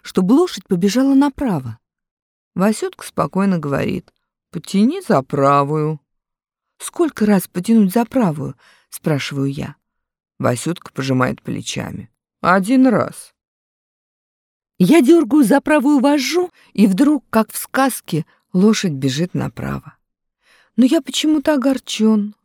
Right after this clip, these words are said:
раздосадован. Так просто. Я думал, гораздо труднее править лошадью.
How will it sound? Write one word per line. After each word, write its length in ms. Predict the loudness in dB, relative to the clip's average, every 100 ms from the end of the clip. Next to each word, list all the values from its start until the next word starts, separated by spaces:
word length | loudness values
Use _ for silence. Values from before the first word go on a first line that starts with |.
| -4
раздосадован. 1080 | -2 2 0 0 0 0 0 -4 -8 -10 -14 _ _ _ _ _ _
Так 300 | -2 -2 -2
просто. 600 | -10 -8 -8 -10 -16 -20 -20 _ _ _ _ _ _
Я 220 | 0 2 4
думал, 280 | 4 2
гораздо 460 | 2 2 2 0 -4
труднее 640 | 0 0 2 2 2 0
править 560 | -2 -2 0 0 -4 -6
лошадью. 560 | -6 -6 -12 -16 -20